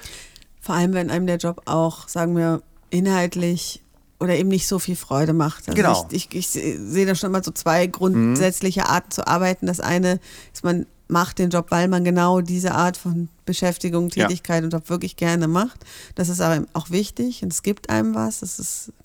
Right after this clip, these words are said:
Speaker 1: befriedigend, das gibt einem Sinn und, äh, eine gewisse Zufriedenheit.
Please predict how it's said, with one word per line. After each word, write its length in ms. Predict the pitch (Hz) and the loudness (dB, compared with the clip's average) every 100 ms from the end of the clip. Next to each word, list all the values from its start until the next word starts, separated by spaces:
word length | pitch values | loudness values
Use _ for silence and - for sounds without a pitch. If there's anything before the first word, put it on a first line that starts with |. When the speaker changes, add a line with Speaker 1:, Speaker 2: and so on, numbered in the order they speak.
| _ - | _ -12
Speaker 1:
befriedigend, 760 | 90 - - 107 98 196 190 - - - - - | -12 -4 -2 0 0 0 -2 -6 -20 -20 -20 -10
das 200 | 185 180 | -8 -6
gibt 280 | - 180 - | -4 -6 -4
einem 320 | 190 175 175 | 0 2 2
Sinn 500 | 165 202 208 202 190 180 - | 2 4 4 4 0 -4 -12
und, 400 | - 180 175 165 | -6 -4 -4 -4
äh, 20 | 190 | -2
eine 380 | 175 180 175 185 | 0 0 -4 -4
gewisse 360 | 185 180 190 | -4 -2 -6
Zufriedenheit. 680 | - 185 - 220 220 208 | -6 -6 -4 -2 0 0